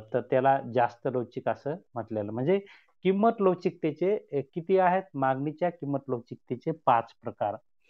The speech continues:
पहिले दोन प्रकार, अ, या ठिकाणी कोणते आहेत? संपूर्ण अलौकिक मागणी आणि संपूर्ण लवचिक मागणी. संपूर्ण, अं,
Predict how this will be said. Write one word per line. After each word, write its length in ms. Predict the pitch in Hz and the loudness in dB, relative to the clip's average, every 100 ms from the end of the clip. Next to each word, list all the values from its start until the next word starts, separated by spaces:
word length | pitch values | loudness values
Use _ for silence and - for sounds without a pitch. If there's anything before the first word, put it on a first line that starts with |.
| _ _ _ | _ _ _
पहिले 260 | 143 135 170 | -2 0 0
दोन 260 | 147 170 165 | 0 -2 0
प्रकार, 440 | 165 165 165 160 | -2 2 2 2
अ, 160 | 156 143 | -4 -4
या 200 | 139 147 | 0 0
ठिकाणी 320 | 147 143 156 | -2 -4 -4
कोणते 340 | 151 151 147 160 | 0 -2 2 0
आहेत? 100 | 156 - _ _ - | 0 -6 _ _ 0
संपूर्ण 480 | 151 151 170 170 165 | 0 2 0 2 4
अलौकिक 460 | 160 165 165 180 165 | 4 2 -2 -6 0
मागणी 460 | 160 156 170 180 175 - | 2 2 -4 -6 -8 -6
आणि 240 | 143 156 | -2 -2
संपूर्ण 580 | 156 131 127 147 147 156 | -2 -6 -2 -4 -2 -4
लवचिक 400 | 143 123 117 131 - | 0 -2 -2 -10 -8
मागणी. 400 | 113 107 101 104 104 _ _ | -6 -6 -6 -10 -10 _ _
संपूर्ण, 460 | 156 151 180 170 180 185 180 - - - _ | -2 0 -2 -2 -2 -2 -6 -20 -20 -20 _
अं, 680 | 147 143 135 135 135 131 | -2 0 0 -2 -4 -4